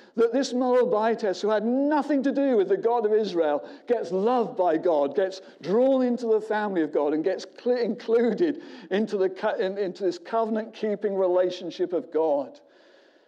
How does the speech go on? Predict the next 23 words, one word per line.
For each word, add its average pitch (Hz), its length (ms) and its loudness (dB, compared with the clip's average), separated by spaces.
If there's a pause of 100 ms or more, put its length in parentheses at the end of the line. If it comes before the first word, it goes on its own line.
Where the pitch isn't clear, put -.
And 214 100 2
in 226 140 2
so 277 420 0
doing, 233 360 0
God 247 400 -2
reveals 208 800 2 (240)
his 202 160 0
great 196 260 0
love 180 340 0
for 180 100 -6
the 160 100 -2
nations, 165 560 -4
which 247 160 -4
was 226 120 -2
always 233 560 0
there. 202 380 -4 (720)
Israel 240 460 2
was 226 140 2
always 247 480 2
meant 240 300 -2
to 208 60 -6
be 185 140 0
demonstrating 185 880 0